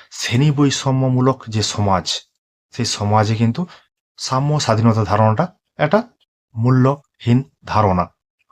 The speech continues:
কারণ এই যে সমাজ, বৈষম্যমূলক সমাজ, মানে শ্রেণীর অবস্থান আছে যে সমাজে, সেই সমাজে যারা অর্থনৈতিক দিক থেকে শক্তিশালী, তারাই কিন্তু ওই সমাজে সমস্ত রকম স্বাধীনতা ভোগ করে থাকে। যারা অর্থনৈতিক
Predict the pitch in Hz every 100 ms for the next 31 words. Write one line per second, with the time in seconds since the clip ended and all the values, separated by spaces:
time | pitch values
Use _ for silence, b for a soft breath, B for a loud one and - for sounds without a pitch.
0 | - 135 110 87 _ _ - 117 120 120
1 | 107 98 90 - - 107 90 107 101 120
2 | 110 113 110 - 101 90 87 - - _
3 | _ _ 104 117 120 - 117 120 123 107
4 | 117 113 131 123 123 123 110 - 98 95
5 | 95 - - 110 104 117 110 110 98 -
6 | 110 110 107 b b b - 117 113 -
7 | 131 113 113 117 104 104 - 107 107 -
8 | - 131 - 92 87 b b b _ -
9 | 101 120 123 110 107 104 - 101 101 123
10 | 151 b b - - 143 151 - 147 139
11 | 139 - 101 117 113 107 151 - B -
12 | 87 117 - 101 90 92 101 - 104 113
13 | 98 87 _ _ - 113 123 - 139 131
14 | 127